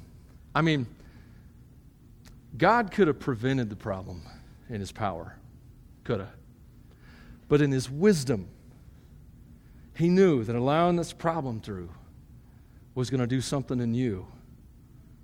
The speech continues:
that was going to finish you, that was gonna complete you, that was gonna bring you to a place where you didn't need anything else. You didn't need another Netflix binge. You didn't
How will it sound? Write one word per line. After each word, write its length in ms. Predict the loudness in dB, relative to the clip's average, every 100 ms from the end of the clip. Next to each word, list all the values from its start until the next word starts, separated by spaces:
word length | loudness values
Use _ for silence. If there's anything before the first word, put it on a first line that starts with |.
| -20 -20 -20 -20 -16 0
that 160 | 2
was 180 | 2 0
going 200 | 0 -2
to 60 | -2
finish 600 | -6 -2 -2 -2 -4 -8
you, 160 | -12 -16 -20 -20 -20 -20 -20 -20 -20 -20 -4
that 100 | -2
was 140 | 0
gonna 200 | 2 0
complete 560 | 0 -6 -6 0 0 0
you, 160 | -4 -6 -10 -4
that 80 | -2
was 160 | 0 0
gonna 180 | 0
bring 260 | 0 0 2
you 80 | 2
to 140 | 0
a 20 |
place 280 | 0 0 0
where 60 | -2
you 40 |
didn't 260 | -4 -4 -2
need 460 | -2 0 -2 -4 -14 -20 -20 -20 -20 -10 -4
anything 500 | -2 -2 -4 -6 -6
else. 460 | -10 -14 -18 -12
You 80 | -2
didn't 240 | 0 0 2
need 160 | 2
another 300 | 2 0 -2
Netflix 520 | -2 -4 -4 -6 -6
binge. 320 | -10 -8 -8 -6
You 80 |
didn't 320 | -6 -4 -6